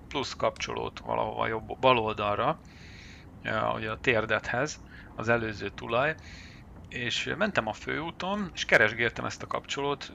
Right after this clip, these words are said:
sötétben semmit nem láttam. És megfogtam a kapcsolót, csak nem vettem észre, hogy kapcsolgatom.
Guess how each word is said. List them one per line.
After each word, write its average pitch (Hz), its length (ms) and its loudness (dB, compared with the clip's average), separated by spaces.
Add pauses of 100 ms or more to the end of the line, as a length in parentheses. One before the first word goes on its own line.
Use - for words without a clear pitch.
(100)
sötétben 117 580 -2
semmit - 380 0
nem - 160 -4
láttam. 160 500 0 (1000)
És - 180 -4 (440)
megfogtam 151 440 4
a 107 60 0
kapcsolót, 151 400 2
csak 147 120 -2
nem 151 140 6
vettem - 260 -2
észre, 127 300 -2
hogy 120 140 0
kapcsolgatom. 113 760 -2